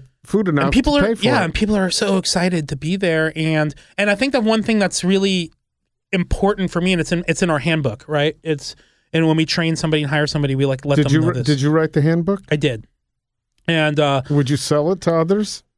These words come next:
Speaker 2: Sure.
Speaker 1: As a consult-, you know, as kind of
Speaker 2: I
Speaker 1: a
Speaker 2: would
Speaker 1: cheap way
Speaker 2: love
Speaker 1: of
Speaker 2: to help
Speaker 1: doing
Speaker 2: people
Speaker 1: consult-
Speaker 2: open restaurants, by the way. Um, just throwing that out there. If somebody needs help opening a restaurant,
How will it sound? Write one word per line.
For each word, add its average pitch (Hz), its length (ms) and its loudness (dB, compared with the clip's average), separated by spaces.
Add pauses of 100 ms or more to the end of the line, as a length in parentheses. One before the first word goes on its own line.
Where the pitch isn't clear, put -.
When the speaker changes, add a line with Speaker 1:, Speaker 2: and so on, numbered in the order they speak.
(240)
Speaker 2:
Sure. 214 520 -2
Speaker 1:
As 151 180 2
a 156 60 2
consult-, 165 440 0
you 165 100 2
know, 139 220 2
as 131 120 0
kind 156 220 -2
of 147 80 0
Speaker 2:
I 180 100 2
Speaker 1:
a 285 60 2
Speaker 2:
would 254 120 2
Speaker 1:
cheap 185 100 2
way 196 40 4
Speaker 2:
love 202 280 2
Speaker 1:
of 165 60 0
Speaker 2:
to 214 80 2
help 185 220 4
Speaker 1:
doing 160 120 0
Speaker 2:
people 185 120 2
Speaker 1:
consult- 175 140 2
Speaker 2:
open 170 100 0
restaurants, 143 500 -2
by 147 220 -2
the 131 100 -2
way. 120 200 -6 (340)
Um, 143 280 0
just 151 180 -4 (120)
throwing 151 320 0
that 139 100 2
out 135 160 -2
there. 131 120 0
If - 60 -4
somebody 147 220 -4
needs 131 160 -6
help 139 180 -2
opening 135 260 -6
a - 20 -2
restaurant, 135 380 -4